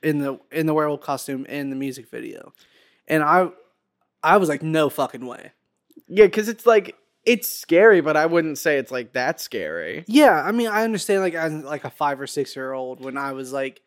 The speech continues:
Speaker 2: Yeah.
Speaker 1: younger, I probably would have been scared of when I saw that.
Speaker 2: Yeah.
Speaker 1: But I just didn't believe him. And I don't know, were you there that night?
Speaker 2: I was actually in the bathroom.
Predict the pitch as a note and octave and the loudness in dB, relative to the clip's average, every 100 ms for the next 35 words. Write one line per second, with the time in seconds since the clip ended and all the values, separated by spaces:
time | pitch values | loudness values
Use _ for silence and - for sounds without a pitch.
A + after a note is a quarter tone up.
0 | - D#4+ G4 F#3+ A#3+ E3 D3+ D#3+ F3+ D3+ | -8 6 8 8 6 4 2 0 0 0
1 | C#3+ C3+ C3 - D#3 C#3+ C3 C3 C3 C3+ | -2 -4 -10 -8 -2 -2 -2 -8 -10 -12
2 | C3+ - D#3 C3+ C3 D#3 E3 C3 D#2+ - | -8 0 2 2 -2 4 6 6 4 -10
3 | _ _ _ _ _ - F3+ G#3+ A3 G#3 | _ _ _ _ _ 0 2 2 6 8
4 | G3 E3 D#3 D#3 C3+ B2+ B2+ - _ _ | 8 6 2 0 -2 -8 -16 -20 _ _
5 | - D#3+ D3+ F3+ A3+ G#3+ D#3 D#3+ D#3+ C#3+ | -2 0 4 6 6 6 4 2 0 0
6 | C4+ A3 D#3+ F3+ A3 A3+ A#3 A#3+ A#3 - | 0 2 4 4 2 0 -4 -6 -8 -12
7 | - _ - - D3+ G#3+ C#4 A3 G3+ G3 | -20 _ -20 2 6 8 6 4 0 2
8 | F3+ D#3 A#2+ C#3 D3+ - A2 C2 | 4 2 0 0 0 -2 -10 -12